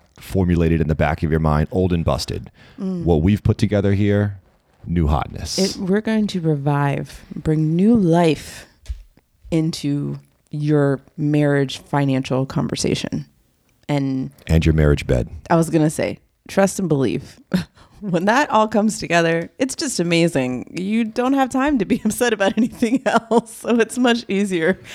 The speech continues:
Speaker 2: to just be like, "I love you." <laughs>
Speaker 1: So let's get into this. Like, let's,
Speaker 2: Yeah.
Speaker 1: th-, we have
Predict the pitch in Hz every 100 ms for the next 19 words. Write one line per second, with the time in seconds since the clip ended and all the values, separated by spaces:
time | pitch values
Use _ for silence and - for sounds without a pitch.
0 | - - 285 226 202 208 208 208 208 -
1 | _ _ _ 415 415 427 240 190 165 170
2 | - - 262 294 339 - 269 - - -
3 | - _ _ _ - - 127 120 - _
4 | _ _ _ _ _ 101 95 120 - 123
5 | 92 98 - - 82 80 90 165 160 87
6 | - 113 117 127 127 139